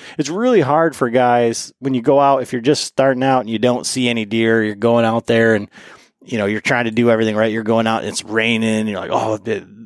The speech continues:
guys say you gotta go out in the rain." Like, so now you're sitting out there just getting soaked. Like, "This sucks." Like, you go out there and it's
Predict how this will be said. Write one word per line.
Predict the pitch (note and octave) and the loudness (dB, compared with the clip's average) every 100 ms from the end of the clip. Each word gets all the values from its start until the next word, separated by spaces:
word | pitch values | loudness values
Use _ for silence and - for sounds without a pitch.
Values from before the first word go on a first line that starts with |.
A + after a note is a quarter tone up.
| F2+ - - | -20 -20 -4
guys | C#3 B2+ - | 0 0 2
say | D3 | 2
you | B2+ | 2
gotta | B2+ B2+ | 2 2
go | A#2 | 2
out | A#2+ | 0
in | G2 | -2
the | A2+ | -2
rain." | C#3 A#2+ G2+ | 0 0 -4
Like, | F2+ - | -8 -14
so | - | -10
now | G2 A#2 | -6 -4
you're | G#2+ A2 | -4 -4
sitting | - F#2 | -2 0
out | G#2+ | 0
there | G#2+ G#2+ | -2 -4
just | G#2 | -2
getting | - F#2 | -2 -2
soaked. | - G#2 G#2 | -2 -2 -4
Like, | G#2 - | -6 -4
"This | C3 | -2
sucks." | - - F#2 G#2 - - - - - | -2 -2 -2 -2 -6 -16 -20 -12 -4
Like, | A#2+ | -4
you | A#2+ | -4
go | A#2+ B2+ | 0 2
out | C3 B2 | 2 2
there | A#2+ | 0
and | |
it's | A2+ | 0